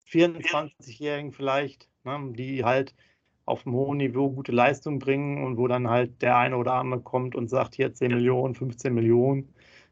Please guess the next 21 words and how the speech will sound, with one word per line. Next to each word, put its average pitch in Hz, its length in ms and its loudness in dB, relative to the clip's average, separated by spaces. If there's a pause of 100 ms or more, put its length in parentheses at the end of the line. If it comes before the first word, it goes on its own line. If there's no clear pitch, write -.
(120)
Ähm, 123 520 0 (760)
und 131 360 -4
das 135 220 4
ist 180 120 -2
natürlich 127 280 2
dann 135 380 -2
schwierig. 156 440 2
Ich 117 60 0
meine, 131 160 2
bringt 127 200 0
ja 135 60 2
nichts, 135 360 -4
die 143 100 2
einfach 120 180 0
spielen 143 280 -4
zu - 100 -8
lassen, 127 240 0
wenn 123 100 -2
die 120 60 -2
schlechter 147 380 -2
sind. 160 280 -2